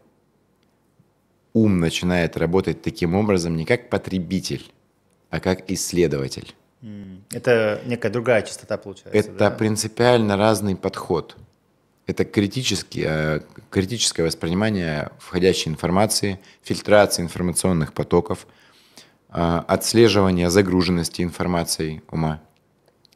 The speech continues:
Speaker 1: И в целом целью исследования является какой-то вывод, который позволит улучшить еще больше качество своей жизни или качество жизни других людей.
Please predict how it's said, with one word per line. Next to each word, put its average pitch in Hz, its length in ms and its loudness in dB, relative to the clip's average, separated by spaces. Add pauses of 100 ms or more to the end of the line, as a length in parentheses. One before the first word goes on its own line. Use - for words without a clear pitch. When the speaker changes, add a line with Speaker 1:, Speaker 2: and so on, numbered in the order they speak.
Speaker 1:
И - 80 -8
в - 80 -10
целом 113 460 4 (1700)
целью 104 840 6
исследования 95 1080 2
является 98 760 4
какой-то 104 560 2
вывод, 104 380 4
который 101 420 0
позволит 95 800 2
улучшить 104 680 0
еще 95 540 0
больше 90 520 2
качество - 540 -2
своей 127 300 2
жизни 98 340 -2
или 82 120 0
качество 82 520 -2
жизни 98 300 0
других 78 460 -6
людей. 71 400 -6